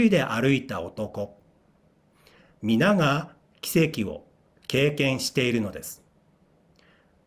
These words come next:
つまり、信仰が鍵です。エレン・ホワイトは、金曜日の学びの中で、私たちも同じような霊的な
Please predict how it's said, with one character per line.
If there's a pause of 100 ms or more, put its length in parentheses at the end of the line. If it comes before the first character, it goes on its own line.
(120)
つ
ま
り、 (280)
信
仰
が (320)
鍵
で
す。 (1600)
エ
レ
ン・
ホ
ワ
イ
ト
は、 (400)
金
曜
日
の
学
び
の
中
で、 (1080)
私
た
ち
も (400)
同 (160)
じ
よ
う
な (840)
霊
的
な